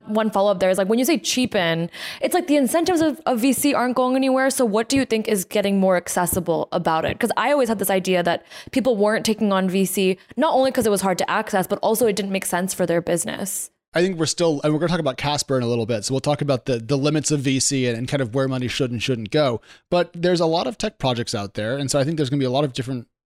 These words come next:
Speaker 2: approaches to this. But I mean, g-, generally speaking, when you can sell shares at a higher price earlier, you limit dilution and you get more dollar for your equity. And so, you know, at, at some point, it probably just makes more sense to take on some dilution for an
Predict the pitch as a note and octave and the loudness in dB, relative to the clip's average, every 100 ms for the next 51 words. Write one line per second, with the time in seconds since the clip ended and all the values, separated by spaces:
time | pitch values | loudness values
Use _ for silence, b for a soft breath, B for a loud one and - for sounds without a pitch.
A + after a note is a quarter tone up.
0 | - A#2+ - D#3 D3+ A#2+ - A#2+ A2 - | -10 -8 -2 0 0 -2 -4 -6 -6 -2
1 | G3 F#3+ G#3 G#3+ E3 C#3+ - D3 D#3+ F3+ | -4 -2 -4 -4 -10 -12 -10 -6 -2 0
2 | A3+ G#3 G3 - F#3+ C3+ F#2 G#2 C3+ E3 | 0 -2 -4 -4 -4 -4 -8 -4 -2 0
3 | E3+ E3 D#3+ - D3 D3 - C3 B2 A2 | -2 -4 -4 -2 -2 -4 -4 -4 -4 -6
4 | - _ _ C#3 C#3 B2 - D3 C#3+ - | -12 _ _ -4 -4 -2 -2 0 0 -2
5 | C#3 C3+ - C3 D#3+ C#3+ G#2 F#2+ G#2+ B2+ | -2 -2 -4 -2 0 0 -2 -6 -6 -8
6 | B2 B2+ D#3 D#3 D3+ C#3+ C3 B2 C3+ A#2 | -4 -2 0 -2 -4 -4 -4 -4 -6 -6
7 | A#2+ B2+ - C3+ C3+ B2 B2 B2 C#3 C3+ | -6 -6 -6 -2 -2 -2 -2 -2 0 -2
8 | A#2 - B2 A#2 A#2 B2+ - G#2+ G2 - | -4 -6 -6 -4 -4 -6 -6 -8 -8 -10
9 | b b - D3 D3 D#3 C#3+ C3+ E3+ D3 | b b -6 -2 0 2 2 0 -2 -2
10 | C3 C3 D3 D#3+ C#3+ E3 F3+ - E3+ C3+ | -4 -4 -6 -4 -2 -2 -2 -2 -2 -2
11 | - B2+ B2+ C3 B2 B2 A#2 A#2 C#3 C#3 | -4 -4 -2 -4 -6 -8 -10 -6 -4 -2
12 | C#3+ C3 - - C3 A#2 B2+ B2+ A#2 - | -4 -4 -6 -6 -6 -4 -6 -6 -6 -4
13 | D#3+ A3 F#3 B2+ A2+ - G#2 C#3+ _ _ | -4 -2 -2 -4 -8 -8 -10 -12 _ _
14 | _ - D3+ C#3+ | _ -2 0 0